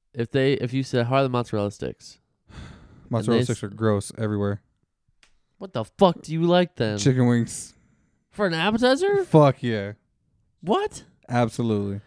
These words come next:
Speaker 1: If they said, "Your, the chicken wings here are an eight point five," maybe nine.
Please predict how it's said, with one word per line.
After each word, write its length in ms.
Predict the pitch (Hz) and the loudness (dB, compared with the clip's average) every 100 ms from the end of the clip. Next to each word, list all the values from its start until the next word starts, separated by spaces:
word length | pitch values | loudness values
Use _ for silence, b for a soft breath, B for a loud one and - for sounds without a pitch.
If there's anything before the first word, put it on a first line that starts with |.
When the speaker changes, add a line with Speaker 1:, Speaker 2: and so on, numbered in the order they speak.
| - - | -20 -10
Speaker 1:
If 180 | 151 143 | -4 2
they 200 | 202 220 | 2 2
said, 300 | - 143 123 | 0 0 2
"Your, 260 | 139 160 - _ | 0 0 -2 _
the 180 | 165 135 | -2 -2
chicken 320 | 127 170 170 | 0 -4 -2
wings 240 | 160 156 151 | -4 -4 -6
here 260 | 135 127 | -4 -2
are 180 | 120 110 | -2 -2
an 60 | 110 | -4
eight 160 | 113 | -6
point 220 | 113 113 110 | -6 -8 -8
five," 340 | 110 107 104 - _ _ _ _ _ _ _ _ _ _ - | -8 -6 -8 -12 _ _ _ _ _ _ _ _ _ _ -10
maybe 240 | 110 92 | -6 -6
nine. 280 | 57 69 - | -6 -8 -10